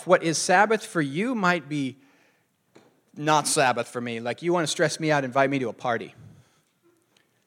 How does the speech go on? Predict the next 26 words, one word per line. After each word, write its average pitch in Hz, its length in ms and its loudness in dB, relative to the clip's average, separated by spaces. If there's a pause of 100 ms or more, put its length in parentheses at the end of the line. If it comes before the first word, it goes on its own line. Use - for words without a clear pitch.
(380)
Yeah, 120 260 -2 (600)
I 107 60 -18
said 113 260 -8
that 110 160 -4
out 95 160 -6
loud. 98 240 -10 (880)
Wow. 113 460 4 (1300)
You 151 140 2
wanna 180 180 4
have 156 260 -2
fun? - 180 -4
I 165 120 6
wanna 233 140 4
have, 160 160 -2
when 170 120 0
you 185 60 0
have, 180 140 -2 (160)
smaller 185 460 0
numbers 180 340 -6
of 147 100 -16
people 156 240 -8
make 120 160 -8
me 110 80 -14
so - 200 -6
much 131 200 -8
happier. 127 420 -8